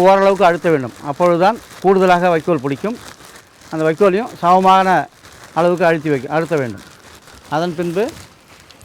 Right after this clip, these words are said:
நாம் எடுத்து வைத்துள்ள விதையை ஒரு பகுதி எடுத்து ஓரத்தில் அதிகமாக விழும் அளவுக்கு விதையை உடைத்து விட வேண்டும். இரண்டாவது அடுக்கு வைக்கோல் வந்து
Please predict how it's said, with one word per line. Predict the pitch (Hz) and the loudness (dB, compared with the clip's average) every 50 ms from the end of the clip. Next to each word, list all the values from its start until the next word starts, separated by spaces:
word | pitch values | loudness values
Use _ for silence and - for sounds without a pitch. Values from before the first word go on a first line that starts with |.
| - 156 | -6 -4
நாம் | 160 156 143 127 - - - - | -4 -4 -4 -6 -10 -14 -12 -10
எடுத்து | 170 165 160 202 | -10 -6 -4 -4
வைத்துள்ள | 190 175 147 185 165 160 156 139 135 147 | -4 -4 -4 -4 -2 -2 -2 -2 -2 -4
விதையை | 160 165 180 175 190 226 311 - _ _ _ _ _ _ - | -4 -2 -2 -2 -2 -4 -4 -8 _ _ _ _ _ _ -6
ஒரு | 165 170 170 170 | -6 -4 -4 -4
பகுதி | 180 170 165 165 160 | -6 -4 -4 -4 -4
எடுத்து | 156 147 139 - 196 247 302 - _ - - - - - - - - - - _ _ _ _ _ _ - 156 | -6 -6 -6 -6 -8 -8 -8 -12 _ -20 -20 -20 -20 -20 -20 -20 -20 -20 -20 _ _ _ _ _ _ 2 4
ஓரத்தில் | 175 196 208 208 208 - - 208 185 - - 160 | 6 6 6 4 2 2 0 0 0 0 0 0
அதிகமாக | 160 170 185 185 185 185 185 185 180 170 165 - - - - - _ _ _ - - _ _ _ - | 2 2 4 4 4 4 4 4 2 2 0 -2 -4 -12 -20 -20 _ _ _ -20 -20 _ _ _ -2
விழும் | 160 170 180 185 180 175 | 0 2 4 4 4 4
அளவுக்கு | 175 170 165 165 143 190 220 220 180 | 4 4 4 2 2 2 0 2 2
விதையை | 175 170 180 170 160 156 | 2 2 4 4 4 2
உடைத்து | 160 170 151 165 156 | 2 2 0 0 0
விட | 135 131 123 | 0 0 0
வேண்டும். | 120 113 104 98 - _ _ _ _ _ _ _ - 147 | -2 -4 -6 -10 -14 _ _ _ _ _ _ _ -6 -6
இரண்டாவது | 156 175 190 202 214 202 190 180 170 | -4 -2 2 4 4 4 4 4 2
அடுக்கு | 165 160 - - 143 123 120 - - - - - - - 135 135 | 0 -2 -4 -6 -6 -6 -8 -12 -20 -20 -20 -20 -20 -16 -8 -6
வைக்கோல் | 147 151 - 190 190 175 165 | -6 -4 -2 0 0 0 0
வந்து | 156 147 180 | 0 -2 -2